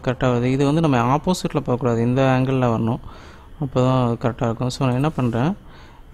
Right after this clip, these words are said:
இந்த டூலை வந்து செலக்ட் பண்ணிட்டு, இந்த டூலோட இது வந்து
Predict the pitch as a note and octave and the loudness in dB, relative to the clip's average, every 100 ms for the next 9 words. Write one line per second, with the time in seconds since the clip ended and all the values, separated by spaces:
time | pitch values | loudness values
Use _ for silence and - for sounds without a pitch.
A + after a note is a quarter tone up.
0 | C3+ C3+ C3+ C3 B2+ - E3 D#3+ C3 B2+ | 2 4 4 4 2 2 4 6 4 4
1 | C#3 C3+ B2+ B2 B2+ A2+ B2+ E3+ B3 - | 0 0 -2 0 -2 -2 -2 -2 -4 -14
2 | - - - - - - - - C#3+ C3 | -20 -20 -20 -20 -20 -20 -20 -6 2 2
3 | C3+ D3+ D3+ D3 C3 B2+ A#2 A#2 - - | 4 4 4 4 4 4 4 0 -2 -12
4 | - - - - - - C3 C3 B2 | -20 -20 -20 -20 -16 -2 2 2 2